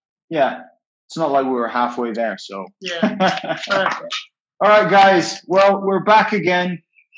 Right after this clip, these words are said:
Speaker 1: It's good to see all of you here. So the first question I had for you guys was about mental toughness, because we'll be speaking today about the seven myths of mental toughness. So the first question was, well, do you think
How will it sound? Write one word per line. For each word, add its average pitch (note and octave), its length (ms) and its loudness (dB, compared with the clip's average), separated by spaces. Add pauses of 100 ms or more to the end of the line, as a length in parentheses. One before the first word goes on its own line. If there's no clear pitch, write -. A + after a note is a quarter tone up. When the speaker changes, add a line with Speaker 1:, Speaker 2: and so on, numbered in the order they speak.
(180)
Speaker 1:
It's D3 140 -10
good G3 220 -2
to F#3 100 -4
see F3 240 -2
all E3+ 220 2
of C#3+ 80 -6
you D#3 140 -2
here. C#3+ 360 -4
So C#3 500 -2 (600)
the D#3+ 100 -2
first G#3 580 0 (440)
question E3+ 480 0
I C3 120 0
had B2+ 300 -2
for C3 60 -6
you C3 260 -4
guys A#2 380 -4
was A#2+ 600 -4 (220)
about C#3 320 0
mental D#3 460 -2
toughness, B2 580 -8
because C3+ 280 -10
we'll C3+ 200 -4
be C3 80 -6
speaking C3+ 560 -8
today C3 320 -4
about B2 420 -4 (380)
the C3+ 80 -8
seven E3+ 480 -2
myths E3+ 400 -6
of A#2 140 -10
mental C3+ 420 -6
toughness. - 600 -8 (480)
So G3 160 -4
the F#3+ 60 -2
first A3+ 300 0
question F#3+ 360 0
was, D#3+ 320 -4
well, F#3 180 0
do F#3 120 -8
you A3 180 -2
think A3 200 -4